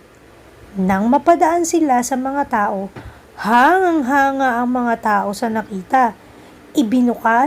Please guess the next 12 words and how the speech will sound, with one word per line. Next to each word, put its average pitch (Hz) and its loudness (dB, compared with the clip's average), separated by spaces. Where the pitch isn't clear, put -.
ni 370 0
Pagong 254 2
ang 339 -4
kanyang 370 0
bibig 220 -2
upang 359 2
batiin 262 0
ang 311 -2
mga 339 -2
tao 233 0
sa 311 -2
ibaba. 208 0